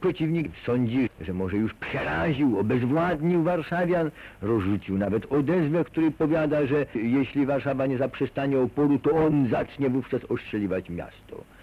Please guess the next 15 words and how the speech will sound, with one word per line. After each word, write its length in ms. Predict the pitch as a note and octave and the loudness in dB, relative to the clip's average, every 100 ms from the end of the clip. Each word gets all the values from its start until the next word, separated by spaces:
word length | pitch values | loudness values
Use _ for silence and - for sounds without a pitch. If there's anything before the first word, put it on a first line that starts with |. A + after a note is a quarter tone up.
| - | -8
Jakby 260 | - G2 G#2 | -4 -2 0
do 140 | A#2 | 0
tej 160 | - F2+ | 0 -4
pory 340 | - A#2+ C3+ - - | 0 2 2 0 -4
ostrzeliwał 760 | G#2 F#2+ - F#2 G2+ G2+ G#2 G#2 | -4 -2 -2 0 0 2 2 0
właśnie 560 | E2+ E2 F#2 D#2+ F#2 | -2 -4 -4 -4 -6
nie 160 | E2+ F2+ | -4 -2
Warszawę, 520 | E2 D#2+ - G2+ A2 - - - | -4 -6 -4 -2 -2 -4 -14 -12
a 140 | E2 | -8
Londyn, 480 | D#2+ G2+ G#2+ F#2+ F2 | -2 -2 0 -2 -6
Paryż, 380 | D#2+ F#2 G#2 G2 | -4 -4 -2 -4
a 100 | F2+ | -6
nam 180 | F2+ F2+ | -4 -4
dawał 280 | E2+ E2 E2 | -4 -4 -6
spokój. 640 | - - B1+ - - | -10 -16 -16 -16 -18